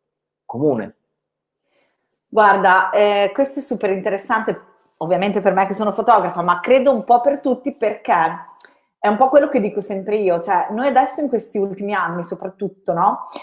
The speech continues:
Speaker 2: Abbiamo la fortuna di vedere tutto, eh, tramite gli smartphone, tramite il telefonino, no?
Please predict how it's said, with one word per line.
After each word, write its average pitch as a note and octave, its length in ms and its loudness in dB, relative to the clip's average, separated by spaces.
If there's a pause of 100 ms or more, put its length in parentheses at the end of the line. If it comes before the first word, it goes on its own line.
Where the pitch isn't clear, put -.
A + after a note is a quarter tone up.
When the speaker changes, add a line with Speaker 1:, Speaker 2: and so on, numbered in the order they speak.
(160)
Speaker 2:
Abbiamo A3 320 4
la G3 100 4
fortuna B3+ 320 2
di F#3+ 380 0
vedere A#3+ 360 4
tutto, D4+ 840 2
eh, G3+ 260 4
tramite A3 400 0
gli F3+ 100 0
smartphone, F#3 600 0
tramite A3 340 -2
il F#3 80 -6
telefonino, F3+ 540 -4
no? G3 460 -2